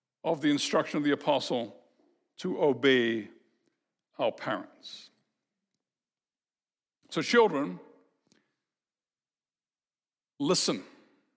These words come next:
Listen for the sake of God to your parents. Listen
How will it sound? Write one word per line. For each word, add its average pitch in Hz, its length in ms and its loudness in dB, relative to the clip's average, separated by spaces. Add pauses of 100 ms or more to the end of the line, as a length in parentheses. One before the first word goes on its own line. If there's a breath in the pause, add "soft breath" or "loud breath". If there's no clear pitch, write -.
(1400)
Listen 214 800 2 (560)
for 190 160 -4
the 175 80 2
sake 185 260 2
of 180 120 -4
God 127 440 2 (180)
to 170 100 -8
your 147 100 0
parents. - 440 -6 (1040)
Listen 233 760 2